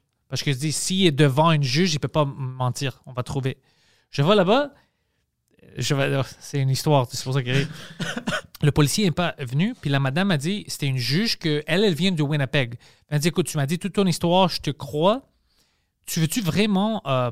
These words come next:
parler au policier ? » Je dis, « Oui, je, I, I demand justice. » C'est ça que je dis, « I demand justice. » Je veux qu'on, qu'on a le policier ici pour qu'il réponde. Pourquoi il a menti ?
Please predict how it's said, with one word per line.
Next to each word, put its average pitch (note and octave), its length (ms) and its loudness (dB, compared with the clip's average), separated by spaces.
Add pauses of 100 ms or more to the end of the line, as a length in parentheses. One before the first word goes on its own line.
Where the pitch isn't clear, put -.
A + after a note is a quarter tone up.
(100)
parler C#3+ 320 2
au E3 60 2
policier ? » D#3 320 0
Je C3 40 -2
dis, « D3 100 -2
Oui, F#3+ 360 -2
je, C3+ 160 -4
I, C#3 400 -6 (120)
I D3+ 140 2
demand E3+ 540 4
justice. » C#3+ 400 2
C'est - 60 -8
ça E3+ 80 2
que D3+ 60 2
je C#3 60 2
dis, « E3+ 160 2
I D#3+ 160 2
demand E3 460 -2
justice. » F3+ 500 -2 (340)
Je C3+ 140 0
veux D#3+ 240 2
qu'on, E3 320 -2 (560)
qu'on E3 140 0
a - 20 4
le D#3+ 80 0
policier D#3+ 320 -2
ici E3 220 -6
pour - 200 -10
qu'il D3+ 140 0
réponde. D3 380 2 (260)
Pourquoi - 240 -2
il D#3 40 4
a D3 40 2
menti ? C#3+ 400 -4